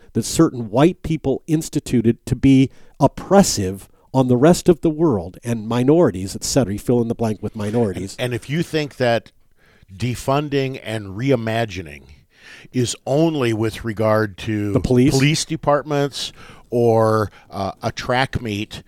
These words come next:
Speaker 2: where a biological male competes against biological females, if you think those are the only things that are gonna be deconstructed and torn down,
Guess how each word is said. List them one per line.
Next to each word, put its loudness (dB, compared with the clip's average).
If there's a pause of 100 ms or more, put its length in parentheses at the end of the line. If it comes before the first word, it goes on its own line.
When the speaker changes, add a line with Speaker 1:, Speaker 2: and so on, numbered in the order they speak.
(160)
Speaker 2:
where 2
a 4
biological 0
male -2
competes -8
against -6
biological 0
females, -6 (200)
if -8
you 0
think -2
those 2
are -2
the -2
only -2
things -8
that -2
are -8
gonna -8
be -6
deconstructed -6
and -10
torn -10
down, -4